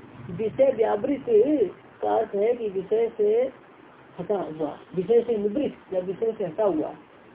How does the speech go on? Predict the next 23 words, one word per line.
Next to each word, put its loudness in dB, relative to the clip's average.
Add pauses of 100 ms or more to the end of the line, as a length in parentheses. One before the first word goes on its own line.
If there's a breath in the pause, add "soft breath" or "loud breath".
(120)
विषय 0
से 2
निवृत्त 0 (260)
राग 0
द्वेष, 4 (540)
क्या -2
विषय -2 (160)
से 0
निवृत्त -6 (720)
चित्त 4
है 2
ना, -2 (480)
विषय 4
से 0
निवृत्त 0
अर्थात -2
राग 0
द्वेष 2
रूप -2 (120)
कलुष 0
से 4
रहित 0
चित्त -8